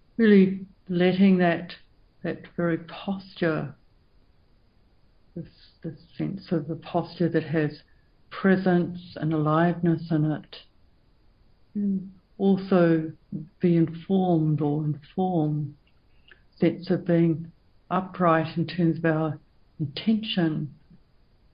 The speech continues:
intention for heart cultivation. We're upright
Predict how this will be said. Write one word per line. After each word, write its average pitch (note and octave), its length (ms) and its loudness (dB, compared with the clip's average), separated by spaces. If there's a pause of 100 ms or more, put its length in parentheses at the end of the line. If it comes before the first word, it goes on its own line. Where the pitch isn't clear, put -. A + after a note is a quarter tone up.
(960)
intention E3 880 -4
for D#3 380 -2
heart F#3+ 360 -4
cultivation. D3+ 1000 -6 (1200)
We're - 140 -14
upright F3 720 -2